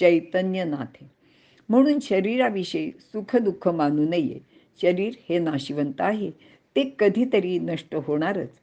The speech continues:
हे बुद्धीला एकदा पटले की मग माणसाला त्याची आसक्ती राहत नाही व मग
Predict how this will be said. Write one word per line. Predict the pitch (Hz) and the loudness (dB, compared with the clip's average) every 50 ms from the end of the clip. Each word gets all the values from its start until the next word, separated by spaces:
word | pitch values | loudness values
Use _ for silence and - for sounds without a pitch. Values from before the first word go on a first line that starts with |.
| _ _ _ _ _ _ - | _ _ _ _ _ _ 2
हे | 196 202 | 2 4
बुद्धीला | 196 175 175 175 156 143 180 190 196 196 175 - - | 4 4 0 0 0 -2 -2 0 2 2 2 2 -2
एकदा | 170 156 151 151 147 | -6 -4 -2 -2 -2
पटले | 143 - - 190 202 196 - - 147 - - _ _ _ _ _ _ | -2 -2 -4 -4 -4 -4 -4 -6 -6 -6 -8 _ _ _ _ _ _
की | 254 262 | 2 2
मग | 254 240 220 214 214 214 202 202 - | 4 4 4 4 4 2 2 0 -4
माणसाला | - 156 151 156 160 - - 190 196 190 131 113 190 - _ - | -2 -2 0 0 -2 -2 -2 -4 -4 -4 -6 -8 -14 -18 _ -4
त्याची | 180 180 180 - - - - - | -4 -4 -2 -4 -6 -6 -6 -6
आसक्ती | - 165 160 - - 208 - _ - 196 | -8 -8 -6 -4 -6 -6 -4 _ 2 2
राहत | 170 143 131 135 131 _ | 2 2 0 -2 -10 _
नाही | - 131 131 139 - - _ _ _ _ _ _ _ _ - 196 | -8 -8 -8 -8 -10 -16 _ _ _ _ _ _ _ _ 0 2
व | 233 254 | 4 6
मग | 262 262 254 214 | 6 6 4 2